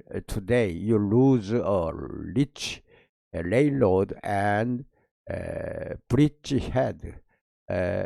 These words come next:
where the enemy can, uh, launch an attack that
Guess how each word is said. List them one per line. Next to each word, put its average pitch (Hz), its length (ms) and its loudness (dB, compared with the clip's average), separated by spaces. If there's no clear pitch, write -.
where 127 380 6
the 127 360 -2
enemy 135 560 2
can, 120 580 -4
uh, 90 400 -10
launch 139 720 -2
an 113 300 4
attack - 560 -2
that 98 180 -2